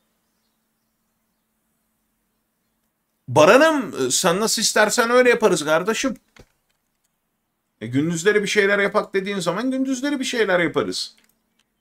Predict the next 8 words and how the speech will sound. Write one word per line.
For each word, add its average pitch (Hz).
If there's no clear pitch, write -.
Gündüzleri 165
de 277
multi 202
olur 139
yani. 110
İnterneti 214
de 220
yeniledim. 208